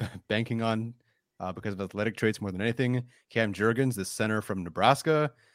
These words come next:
At number nine, I have Luke Fortner from Kentucky. At eight, I have Jamari Salyer from Georgia, if that's how you say his name. Sorry. And then number seven, I have Dylan Parham from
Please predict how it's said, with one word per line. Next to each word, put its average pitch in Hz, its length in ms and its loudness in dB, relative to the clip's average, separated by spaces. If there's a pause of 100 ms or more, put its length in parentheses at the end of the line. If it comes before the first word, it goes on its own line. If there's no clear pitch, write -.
(260)
At 101 80 -6
number 101 200 0
nine, 110 340 6
I - 40 2
have 87 140 0
Luke 95 220 -6
Fortner 131 640 2
from 82 260 -8
Kentucky. 120 760 -2 (420)
At 92 140 -4 (100)
eight, 143 260 4
I 98 80 -6
have 95 220 0
Jamari 98 460 0
Salyer 131 560 0
from 90 180 -10
Georgia, 117 320 0
if 117 80 -2
that's - 140 -10
how 104 60 -4
you 98 100 -6
say - 100 -10
his 101 120 -4
name. 107 140 -8
Sorry. 370 540 -2 (1000)
And 123 80 2
then 135 100 6
number 135 180 6
seven, 123 280 6
I 107 60 6
have 95 120 0
Dylan 113 300 2
Parham 95 420 0
from 90 520 -2